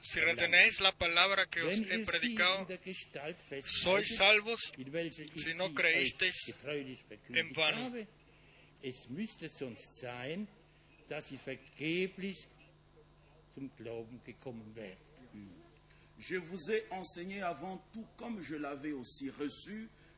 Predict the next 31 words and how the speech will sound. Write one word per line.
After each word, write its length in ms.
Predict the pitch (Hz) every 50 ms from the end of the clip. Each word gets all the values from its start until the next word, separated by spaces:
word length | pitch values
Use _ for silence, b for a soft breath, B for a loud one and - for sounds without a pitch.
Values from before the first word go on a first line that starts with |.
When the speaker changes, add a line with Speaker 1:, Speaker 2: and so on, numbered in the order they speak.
| b b
Speaker 3:
que 80 | 135 139
Christ 540 | 135 - - - 220 240 247 214 - - - -
est 120 | 180 180
mort 320 | 185 180 175 175 165 - - -
pour 180 | 202 214 190 185
nos 140 | 180 170
péchés 360 | - - 165 151 - - 180 180
selon 480 | - - - 156 160 170 185 202 202 - - 127
les 220 | 131 131 131 151
Écritures. 560 | 160 - - 139 120 - 117 107 95 85 78 73 - - - - B B B B B B B B B B B B -
Speaker 2:
Ich 180 | 147 135 - - - 151
habe 440 | 175 190 208 190 175 160 123 107 -
Speaker 1:
Porque 240 | - 156 156 127 190
Speaker 2:
euch 60 | 165
Speaker 1:
primeramente 720 | - 185 180 120 185 196 208 208 - - 220 220 208 190 202
Speaker 2:
nämlich 140 | 208 - 190
am 60 | 202
Speaker 1:
os 60 | 196
he 40 | 175
Speaker 2:
ersten 140 | 190 - -
Stelle 160 | 208 208 226 233
Speaker 1:
enseñado 680 | 240 - - 196 190 190 185 190 202 208 220 220 233 233
Speaker 2:
mitgeteilt, 580 | - - - 180 208 226 233 233 226 - -
Speaker 1:
lo 140 | 175 185 196
que 80 | - 190
asimismo 540 | 185 180 - 175 196 208 220 233 226 - 208
Speaker 2:
was 60 | 202
ich 60 | 202 196
auch 40 | 196
Speaker 1:
recibí, 440 | - - 190 185 151 123 202 208 202
Speaker 2:
überkommen 400 | 160 - 127 120 117 113 113 113